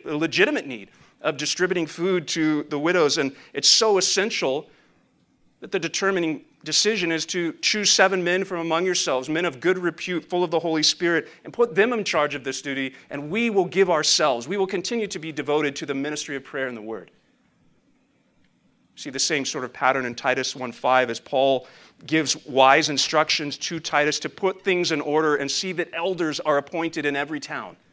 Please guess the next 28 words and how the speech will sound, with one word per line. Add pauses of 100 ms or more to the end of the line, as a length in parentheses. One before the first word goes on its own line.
(500)
As
we're
concerned
with
the
gospel
going
forth, (240)
people
are
getting
saved, (240)
churches
are
being
established. (800)
Healthy
churches
need (640)
pastors. (1900)
We
see
the
same
emphasis
in
Ephesians
four,